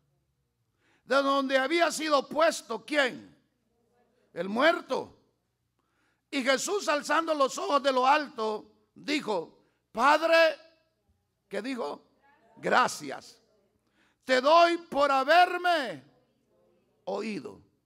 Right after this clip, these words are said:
Yo sabía que siempre me oyes, pero lo dije por causa de la multitud que está alrededor, para que crean que tú me has enviado".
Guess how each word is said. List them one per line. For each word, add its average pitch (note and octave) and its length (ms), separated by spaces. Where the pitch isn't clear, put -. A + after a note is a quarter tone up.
Yo D4+ 300
sabía E4 580
que C4 140
siempre A3+ 840
me G3 160
oyes, D3 480
pero C#4+ 260
lo D4 200
dije D#4 400
por D4 340
causa C4 840
de C4+ 180
la C#4 120
multitud D4 640
que D4 100
está D4 420
alrededor, B3+ 960
para C4+ 380
que C4+ 220
crean D4+ 600
que A3 140
tú G#3+ 240
me G3 140
has F#3+ 180
enviado". D3 640